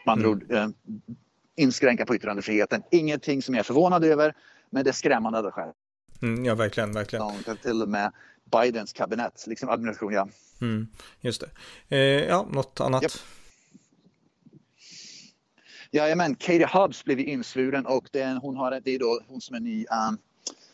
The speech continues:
Speaker 1: guvernör för delstaten Arizona här. Och hon har redan visat vilken hycklare hon är, nummer ett. Hon f-, under hennes valkampanj så pratar hon väldigt mycket om att hon ska vara transparent med hur pengarna kommer in till henne, vilka som donerar pengar till henne.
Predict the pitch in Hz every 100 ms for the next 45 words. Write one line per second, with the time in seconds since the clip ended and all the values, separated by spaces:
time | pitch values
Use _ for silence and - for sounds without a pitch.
0 | _ - 135 139 139 143 139 - 131 131
1 | 117 - 156 175 175 165 175 _ _ _
2 | _ _ _ - 139 143 - - - -
3 | - 151 151 160 139 139 147 139 135 120
4 | 127 127 131 143 143 143 117 113 120 117
5 | 123 170 165 - 160 147 - - _ _
6 | 156 156 147 160 143 139 175 151 117 139
7 | 127 190 170 135 - 131 113 127 123 110
8 | 120 123 - 123 110 - 139 - 127 -
9 | 151 123 123 143 147 101 - 117 - -
10 | 175 151 104 107 - 107 101 98 117 107
11 | 151 151 135 123 123 117 117 - 127 120
12 | 117 90 90